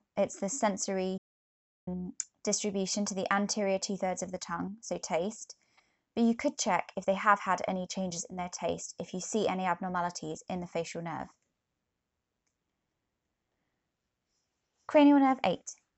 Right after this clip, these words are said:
the auricular nerve. Take this opportunity to prompt yourself to look at the ear for any external ear abnormalities, check whether the patient's wearing any hearing aids, if they have any scars from cochlear implants,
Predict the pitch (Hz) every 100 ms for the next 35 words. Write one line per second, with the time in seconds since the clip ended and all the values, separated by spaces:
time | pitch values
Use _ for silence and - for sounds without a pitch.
0 | _ _ _ 240 233 202 - 180 175 165
1 | 170 - _ _ _ _ _ _ _ _
2 | _ _ _ _ _ - 320 320 339 330
3 | 330 294 - 240 214 190 190 208 - 240
4 | - 196 190 175 180 - 214 240 262 233
5 | 220 180 185 - 196 208 - - - 240
6 | 247 254 226 202 - 185 180 175 170 -
7 | 175 233 - _ _ _ _ - 269 -
8 | 233 214 208 208 196 208 - 196 180 180
9 | 175 180 196 185 170 165 233 - - _
10 | _ _ _ _ 233 247 240 233 233 214
11 | 220 - - 269 277 - 220 226 - 214
12 | 190 262 254 185 160 190 -